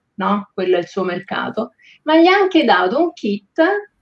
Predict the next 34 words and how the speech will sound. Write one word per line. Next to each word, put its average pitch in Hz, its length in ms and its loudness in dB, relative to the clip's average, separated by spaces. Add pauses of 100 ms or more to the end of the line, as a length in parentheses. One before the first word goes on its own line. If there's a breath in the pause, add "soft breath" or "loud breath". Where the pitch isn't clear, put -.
(320)
per 226 160 2
stampare 311 760 2
sulle 226 180 -2
magliette 208 500 -2
dei 175 160 0
bambini, 180 680 -4
cioè - 180 -2
io 294 220 2
ti 226 80 -6
risolvo 233 460 0
un 190 100 0
problema 220 500 0
a 277 80 -8
trecentosessanta 190 920 -8
gradi. 208 300 2
Quindi 226 200 2
l'importanza 254 760 0
di 214 120 0
oggi 196 420 0
non 240 140 0
è 339 80 2
solo 214 460 2
capire, 180 600 0 (380)
"Questo 381 360 2
è 277 60 6
il 254 40 0
mercato 226 500 2
che 208 140 0
mi 202 140 0
si 202 100 -2
presenta 196 580 -2
oggi, 165 440 -6 (240)
questi 254 340 -4
sono 202 460 0